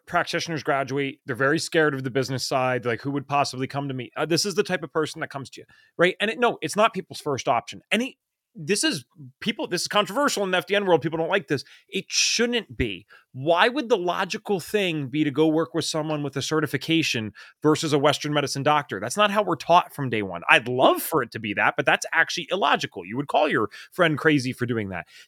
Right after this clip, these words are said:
They have to go experience the limitations of these systems before becoming open-minded to something like that. You're never gonna work, well, at least at the time of recording this, you are never gonna work with someone as an F D N who didn't already try a million different things before coming to you.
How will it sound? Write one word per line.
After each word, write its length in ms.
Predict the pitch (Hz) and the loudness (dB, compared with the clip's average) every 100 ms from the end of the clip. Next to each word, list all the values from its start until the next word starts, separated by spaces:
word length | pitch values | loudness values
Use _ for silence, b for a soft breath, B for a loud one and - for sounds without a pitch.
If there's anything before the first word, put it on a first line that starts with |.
| - | 6
They 140 | 190 | 6
have 420 | 147 - 180 196 | 4 0 0 0
to 80 | - | -6
go 220 | 160 185 | 0 2
experience 960 | 175 131 - - 170 202 151 120 117 - b b b | 2 -2 -6 -6 -2 0 0 -2 -2 -6 b b b
the 440 | 127 160 160 147 - _ | -2 0 2 0 -6 _
limitations 680 | 165 175 - 190 196 151 139 | 0 2 2 0 0 0 0
of 160 | 135 123 | 0 2
these 220 | 143 - | 2 2
systems 500 | 226 - 147 127 110 | 2 0 0 -2 -4
before 640 | - 156 - - 196 202 | -6 -6 -6 -4 2 2
becoming 540 | 185 180 - 170 175 165 - | 2 -4 -8 -6 -6 -6 -4
open-minded 720 | 160 170 156 156 160 131 117 - b b | -2 -2 -2 -2 -2 -2 -4 -8 b b
to 80 | 143 | 0
something 320 | 170 147 143 | 2 2 0
like 180 | 151 - | 0 0
that. 160 | 98 | -2
You're 100 | 131 | 2
never 280 | 165 175 202 | 4 4 2
gonna 180 | 180 175 | 2 2
work, 220 | 165 165 - | 2 -2 2
well, 220 | 147 117 _ _ | 4 4 _ _
at 80 | 139 | 2
least 260 | 185 262 - | 4 6 4
at 80 | 220 | 2
the 80 | |
time 180 | - 214 | 6 6
of 60 | 185 | 6
recording 320 | 156 180 131 | 2 2 2
this, 160 | 113 - | -2 2
you 80 | |
are 60 | 151 | 4
never 260 | 160 185 196 | 4 4 2
gonna 160 | 202 | 2
work 180 | 185 180 160 | 2 2 4
with 220 | 151 - B B | 4 2 B B
someone 260 | - 175 160 | 0 4 4
as 160 | 160 143 | 4 4
an 60 | |
F 100 | 151 | 0
D 160 | - 147 | 2 2
N 160 | 156 | 2
who 160 | 165 151 | 2 0
didn't 280 | 147 165 160 | 0 2 2
already 220 | 151 147 | 2 0
try 240 | 131 147 | 0 0
a 60 | 131 | 2
million 220 | 139 131 | 0 0
different 240 | 123 123 107 | -2 -2 0
things 400 | 135 113 107 - B B | 0 0 -8 -12 B B
before 320 | 147 - 165 | -4 4 4
coming 380 | 123 240 214 135 | 4 -2 -2 -6
to 80 | |
you. 80 | - | -10